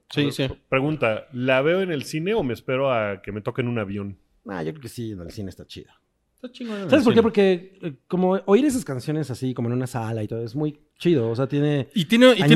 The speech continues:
Speaker 3: añade.
Speaker 1: unos, tiene unos momentos que sí son muy emocionantes, ¿no? De las canciones,
Speaker 3: Ajá,
Speaker 1: o sea,
Speaker 3: exacto. Sí, sí, sí.
Speaker 1: que
Speaker 3: O
Speaker 1: sí
Speaker 3: sea
Speaker 1: es como,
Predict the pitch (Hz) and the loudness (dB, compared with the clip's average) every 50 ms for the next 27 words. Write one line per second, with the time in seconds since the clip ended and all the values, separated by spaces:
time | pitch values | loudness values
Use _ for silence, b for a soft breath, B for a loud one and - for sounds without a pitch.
0 | - 254 240 214 185 - - - 175 160 175 214 240 254 247 196 151 151 135 131 | 10 10 10 8 8 6 2 -4 -4 0 2 4 6 6 6 6 4 4 2 2
1 | 139 151 151 175 170 160 - - 131 - - 143 - 160 151 151 156 156 151 135 | 2 2 2 0 0 0 -2 -4 -6 -6 -6 -2 0 0 2 2 2 2 2 0
2 | 113 - - 110 107 113 117 117 101 104 98 98 113 143 147 120 107 95 - - | -2 -2 -4 -2 -2 0 -2 -2 -4 -8 -10 -8 -6 -6 -4 -4 -6 -6 -8 -10
3 | - 95 92 - - - 127 147 160 160 151 - 175 - 113 120 117 113 - - | -12 -12 -12 -8 -6 -2 2 4 4 4 6 4 4 2 2 -2 -4 -4 -8 -10
4 | - 151 156 156 151 151 147 147 143 147 151 139 170 175 180 175 175 - - - | -4 0 0 2 2 0 0 2 4 6 8 10 10 10 10 8 4 -4 0 2
5 | 202 185 165 147 135 127 127 131 | 2 4 4 2 2 0 0 -2